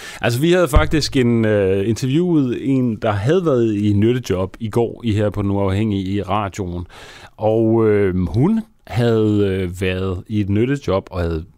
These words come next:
havde været i tvivl om, hvad hun skulle vælge af uddannelse, og hvor hun skulle... Altså, hun var lidt... Øh,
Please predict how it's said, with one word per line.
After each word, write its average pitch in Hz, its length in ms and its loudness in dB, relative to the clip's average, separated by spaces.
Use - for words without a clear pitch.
havde 98 240 0
været 87 280 0
i 85 40 -2
tvivl 123 260 2
om, 113 100 2
hvad 101 100 2
hun 92 160 0
skulle 90 240 -4
vælge 123 220 0
af 113 40 2
uddannelse, 107 720 0
og 87 100 -2
hvor 104 200 -2
hun 101 160 -2
skulle... 92 340 -6
Altså, 98 120 -4
hun 139 100 2
var 156 240 4
lidt... 175 280 2
Øh, 139 300 2